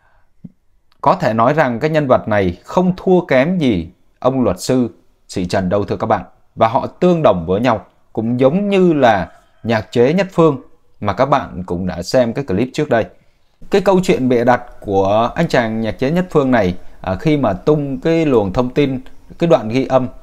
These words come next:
à, nói rằng là ủng hộ rồi, à, biểu tình về bà Nguyễn Phương Hằng là hoàn toàn sai sự thật các bạn nhé. Và điều này cũng đã được rất nhiều người chứng minh cho chúng ta thấy. Vậy thì trước khi đi phản biện thì chúng ta sẽ nói thêm một cái vấn đề như thế này,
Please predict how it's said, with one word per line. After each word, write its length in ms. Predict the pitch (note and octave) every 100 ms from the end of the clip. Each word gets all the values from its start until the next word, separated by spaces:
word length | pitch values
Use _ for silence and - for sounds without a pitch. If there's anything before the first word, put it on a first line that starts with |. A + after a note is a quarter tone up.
| -
à, 420 | G#2 G2+ G2+ F#2+
nói 240 | G2 G#2 D3+
rằng 220 | D#3+ A2+
là 120 | G#2 F#2+
ủng 280 | F#2 F#2
hộ 280 | G2 B2+ - - - -
rồi, 400 | F2 G#2 G2 F#2+
à, 80 | F2+
biểu 200 | F2+ F#2+
tình 200 | A#2 F#2 - - -
về 120 | A2
bà 100 | G2
Nguyễn 180 | F#2+ F2+
Phương 160 | B2 A#2+
Hằng 200 | G#2+ E2 - - -
là 120 | B2
hoàn 280 | A#2+ B2 G#2
toàn 260 | B2 A2+
sai 220 | - D#3 D3
sự 160 | C3
thật 140 | G2+ F#2+
các 80 | C#3
bạn 180 | B2+ G#2+
nhé. 100 | B2 - -
Và 160 | C3
điều 140 | C3 B2+
này 180 | B2+ A#2
cũng 260 | A2 A2
đã 140 | G#2 A2+
được 260 | A#2 -
rất 200 | F3+ F#3+
nhiều 140 | A#2 F#2+
người 240 | G2+ F#2 F#2+
chứng 220 | C3+ F#3
minh 180 | F3 B2+ - - - -
cho 160 | C3+
chúng 160 | C3 B2+
ta 140 | B2+
thấy. 200 | - A2 - - - - - - - - - - - - -
Vậy 120 | C3+ C3
thì 140 | C3+
trước 220 | G3 G3+
khi 200 | - D#3
đi 220 | D3 D3 D3
phản 180 | F#2+
biện 280 | A2 G#2+ C#2
thì 180 | G#2+ G2
chúng 180 | F#2 B2
ta 240 | C3+ B2+ A#2
sẽ 240 | E2 F#2
nói 240 | F#2+ G#2 B2+
thêm 280 | C#3 B2 G2
một 120 | E2+
cái 120 | G#2+
vấn 180 | A2 C3
đề 180 | B2+ F#2
như 140 | G2
thế 100 | B2
này, 180 | B2